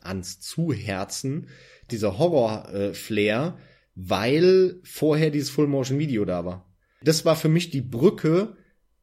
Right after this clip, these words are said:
wo ich gesagt hab, oh, jetzt kann ich mir vorstellen, was die wollen, wie es wirken soll, obwohl sie nicht in der Lage dazu sind, das darzustellen. Plus,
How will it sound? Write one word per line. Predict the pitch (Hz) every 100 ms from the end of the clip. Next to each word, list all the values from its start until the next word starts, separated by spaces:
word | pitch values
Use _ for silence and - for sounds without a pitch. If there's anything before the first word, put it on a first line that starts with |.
| _
wo | 123
ich | 139
gesagt | 139 123 135 139 139
hab, | 131
oh, | 151 147
jetzt | 127 -
kann | 147
ich | 143 -
mir | 127
vorstellen, | 131 160 180 180 143 135 135 107
was | 139 156 -
die | 151 139 113 104
wollen, | 127 185 196 196 196 185 120
wie | 151 180 -
es | 135 131 123
wirken | 143 170 - 143 123
soll, | 104 101 95 95 127 175 233 262 - - _ -
obwohl | 127 165 160
sie | 170
nicht | 160 147
in | 131
der | 123
Lage | 123 127 160 180 170
dazu | 160 156 -
sind, | 139 139 156 143
das | 131 - - _
darzustellen. | 135 139 143 - 104 - 101 107 131 175 - - _ _
Plus, | - 165 214 - -